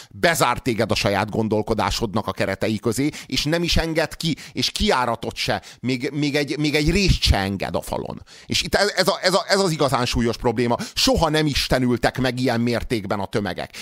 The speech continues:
És most, most bármilyen is vagy, a Facebook kiszolgálja azt a te bármilyenségedet, nem enged neked lehetőséget arra, hogy abból kilépj, kvázi nem enged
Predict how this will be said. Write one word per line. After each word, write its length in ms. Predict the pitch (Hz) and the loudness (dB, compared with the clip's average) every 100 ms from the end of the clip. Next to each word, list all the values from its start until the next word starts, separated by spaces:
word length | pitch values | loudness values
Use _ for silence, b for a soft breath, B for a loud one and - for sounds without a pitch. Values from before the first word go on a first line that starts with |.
| B | B
És 160 | - | -4
most, 560 | 127 185 220 - - _ | 0 2 0 -4 -12 _
most 420 | - 156 214 - | -4 0 0 -2
bármilyen 540 | 107 196 240 190 156 120 | 0 2 4 2 2 0
is 200 | 110 - | -2 -2
vagy, 320 | 104 67 - b b | -2 -4 -8 b b
a 80 | - | -8
Facebook 540 | - 185 131 139 131 - B | -2 -2 0 -2 -2 -6 B
kiszolgálja 760 | - - 143 120 113 113 117 | 4 4 4 2 2 2 2
azt 180 | 107 - | 0 0
a 40 | 117 | -2
te 140 | 117 | 0
bármilyenségedet, 1200 | 107 107 104 110 110 - 113 110 110 147 - - | 0 0 -2 -2 -4 -4 -2 0 0 -2 -4 -14
nem 280 | - 180 233 | -2 0 2
enged 380 | 175 139 123 104 | 2 0 -2 -2
neked 280 | 120 - 113 | -4 -2 -2
lehetőséget 760 | 113 110 - 120 - 117 107 | 0 -2 -2 -2 -2 -2 0
arra, 200 | 117 113 | 0 0
hogy 220 | 110 117 | 0 0
abból 340 | 113 107 117 117 | -2 0 -2 -2
kilépj, 540 | - 117 117 165 - - B B | -4 -4 -2 0 0 -2 B B
kvázi 480 | 135 135 143 180 - | 2 2 2 -2 -4
nem 260 | - 147 185 | 0 2 4
enged 460 | 170 147 117 113 | 2 2 0 0